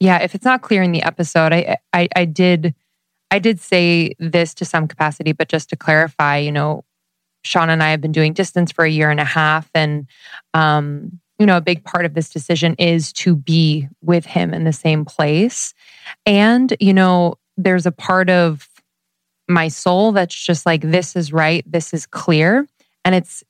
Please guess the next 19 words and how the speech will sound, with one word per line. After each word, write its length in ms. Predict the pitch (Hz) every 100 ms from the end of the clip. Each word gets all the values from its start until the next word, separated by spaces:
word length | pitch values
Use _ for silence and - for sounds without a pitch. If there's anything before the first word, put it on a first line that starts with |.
| _ _
and 140 | 185 185
it's 140 | 170
not 180 | 196 202
a 60 |
hundred 480 | 185 - 214 208 190
percent 420 | 180 151 180 -
because 340 | - 147 170 143
of 120 | 139
Sean. 460 | - 160 - - 160 _ -
And 100 | 214
I 80 | 226
don't 180 | 226 208
know 160 | 196 190
what, 180 | 180 - - _ _
what 400 | 160 156 170 175
the 160 | 175 -
other 240 | 165 160
is 300 | 147 170 170 -
yet. 280 | - -